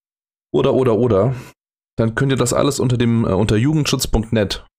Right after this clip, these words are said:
könnt ihr das melden. Und das ist auch, ähm, also da ist auch so ein bisschen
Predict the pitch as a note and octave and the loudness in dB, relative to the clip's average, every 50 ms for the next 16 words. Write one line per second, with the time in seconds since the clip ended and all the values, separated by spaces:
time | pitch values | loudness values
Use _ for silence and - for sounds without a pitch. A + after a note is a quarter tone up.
0 | _ _ _ - - G2 F#2+ F2+ F#2 - F#2+ F2+ D#2+ D#2+ D#2+ D#2 D2 D2+ E2 E2+ | _ _ _ -6 -2 -2 0 -2 0 0 0 0 0 0 0 0 -2 -2 -4 -6
1 | - _ _ - - G2+ G2 F#2+ G2+ A2 - - G2 G2+ G2+ - E2+ E2 G2 F#2+ | -10 _ _ -6 -2 -2 0 0 0 -2 0 0 0 0 0 0 0 0 2 2
2 | F#2+ - G2 G#2+ G2+ A2 G#2+ G#2 A#2+ - B2 A2 A2 - A2 G#2 G#2+ A#2+ - - | 2 0 0 2 2 2 2 2 2 0 0 0 0 0 0 0 0 -2 -2 -2
3 | - A#2 A2+ A2+ - - | -2 -2 -2 -2 -6 -8